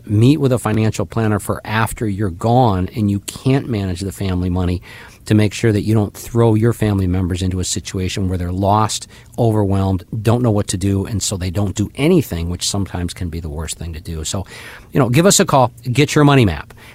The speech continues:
And we have a few appointment slots open over the next couple weeks.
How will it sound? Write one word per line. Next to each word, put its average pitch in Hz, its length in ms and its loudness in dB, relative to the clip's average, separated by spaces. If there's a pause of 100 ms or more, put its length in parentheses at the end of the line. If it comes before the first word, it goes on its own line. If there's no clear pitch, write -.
(100)
And 113 220 2
we 113 80 6
have 113 100 4
a 113 60 0
few 151 340 4
appointment 143 420 4
slots 127 400 2
open 127 280 4
over 113 180 2
the 110 80 2
next 113 220 2
couple 117 320 0
weeks. 127 340 2